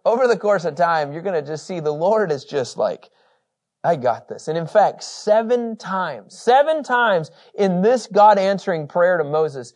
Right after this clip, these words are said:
he says, "I will." I love this. So Kevin, verse two, "Then God spoke to Moses, telling him, 'I am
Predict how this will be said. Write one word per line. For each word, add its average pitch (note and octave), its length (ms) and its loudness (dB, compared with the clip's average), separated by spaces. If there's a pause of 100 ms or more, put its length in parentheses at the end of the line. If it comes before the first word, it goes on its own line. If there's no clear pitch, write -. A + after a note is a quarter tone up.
(140)
he G3 100 -2
says, F3+ 240 0
"I D#3+ 480 4
will." A#2+ 460 -8 (260)
I C#3 100 0
love F#3 340 4
this. C3 160 -6
So D#3 100 -8
Kevin, F3 320 0 (340)
verse G3 240 0
two, F3 320 -8 (720)
"Then D3+ 240 -2
God D3 220 2
spoke C#3+ 260 -4
to C#3+ 60 -6
Moses, C#3 500 -6 (380)
telling F#3 340 2
him, C#3+ 260 -2
'I D#3 580 0 (220)
am D3 460 -6